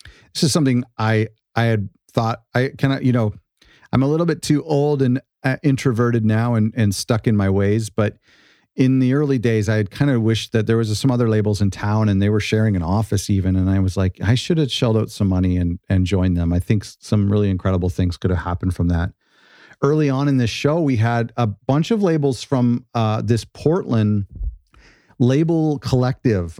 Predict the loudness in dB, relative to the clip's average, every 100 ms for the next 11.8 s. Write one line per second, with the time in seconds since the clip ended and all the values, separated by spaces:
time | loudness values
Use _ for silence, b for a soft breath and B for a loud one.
0 | -4 0 0 -2 -2 -2 0 0 0 0
1 | 0 2 0 2 2 2 2 0 0 0
2 | 0 0 -2 -2 -4 0 -2 2 0 0
3 | -2 -2 -2 -2 -2 -2 0 0 0 0
4 | 0 0 0 -2 -6 _ _ _ _ _
5 | -6 -2 0 0 0 0 0 -2 -4 -6
6 | _ -4 -4 -2 -4 -2 -2 0 0 0
7 | 0 -4 -8 -20 b b b b 0 0
8 | -2 -4 -2 -2 2 0 -2 -8 _ -2
9 | -2 0 -2 0 0 2 2 0 -2 -2
10 | 0 0 2 2 2 0 0 0 0 0
11 | 0 0 0 0 -2 0 0